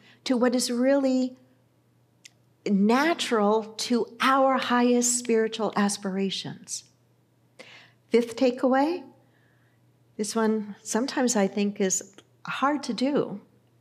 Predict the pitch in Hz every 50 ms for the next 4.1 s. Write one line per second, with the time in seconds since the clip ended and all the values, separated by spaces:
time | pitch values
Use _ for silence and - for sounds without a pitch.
0 | _ - 180 180 180 180 170 165 165 175 175 - - - 190 185 196 196 196 190
1 | 180 180 180 - - 180 175 - - 185 175 185 175 175 - - - - _ _
2 | _ _ _ _ - 185 196 214 247 302 330 339 - - - 180 185 - 190 175
3 | 170 160 - 175 165 - - - 170 160 156 156 - - 175 165 165 165 - 156
4 | 165 180